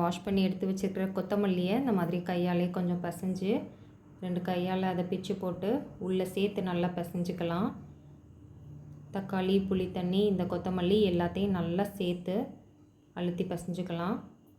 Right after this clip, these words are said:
எல்லாத்தையும் சேர்த்து நல்லா பிசைஞ்சதுக்கப்புறமா நம்ம எத்தனை பேருக்கு வைக்க போறோமோ அதுக்கு தேவையான அளவு தண்ணி சேர்த்துக்கலாம். நீங்க நிறைய பேருக்கு வைக்கிறீங்கன்னா அதுக்கேத்த மாதிரி நாம எல்-, சேர்த்திருக்க எல்லா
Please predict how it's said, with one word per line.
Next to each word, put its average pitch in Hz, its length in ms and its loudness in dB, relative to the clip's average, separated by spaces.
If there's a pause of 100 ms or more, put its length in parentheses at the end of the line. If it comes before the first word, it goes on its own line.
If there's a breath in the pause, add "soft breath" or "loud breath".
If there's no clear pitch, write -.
(840)
எல்லாத்தையும் 196 440 4
சேர்த்து 226 300 4
நல்லா 202 280 6
பிசைஞ்சதுக்கப்புறமா 185 840 0 (160)
நம்ம 180 260 4
எத்தனை 185 260 0
பேருக்கு 190 220 2
வைக்க 185 340 -4 (100)
போறோமோ 180 380 2
அதுக்கு 196 220 0 (100)
தேவையான 185 420 0
அளவு 175 200 2 (120)
தண்ணி 175 280 0
சேர்த்துக்கலாம். 175 540 -2 (720 loud breath)
நீங்க 196 180 4 (100)
நிறைய 190 300 6
பேருக்கு 214 320 6
வைக்கிறீங்கன்னா 196 560 6 (140)
அதுக்கேத்த 190 460 2 (100)
மாதிரி 196 260 4 (120)
நாம 185 340 2
எல்-, 175 340 2
சேர்த்திருக்க 196 400 2 (120)
எல்லா 190 200 6